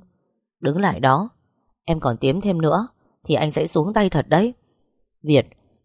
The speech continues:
anh mà làm điều dại dột thì sẽ không còn tương lai đâu.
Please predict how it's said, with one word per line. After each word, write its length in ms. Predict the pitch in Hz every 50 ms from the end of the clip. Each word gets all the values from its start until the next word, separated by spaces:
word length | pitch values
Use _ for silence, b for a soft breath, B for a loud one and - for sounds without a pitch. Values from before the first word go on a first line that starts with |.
| _
anh 180 | _ 190 185 175
mà 80 | 156 135
làm 200 | 139 135 123 123
điều 180 | 135 131 117
dại 240 | 113 - 135 135 113
dột 220 | - 147 131 123 - - _ _ _ _
thì 120 | - - 165
sẽ 160 | - 160 -
không 200 | - 214 208 208
còn 200 | - 175 143 127
tương 180 | - 175 175 185
lai 220 | 185 180 180 180
đâu. 260 | 175 180 180 180 170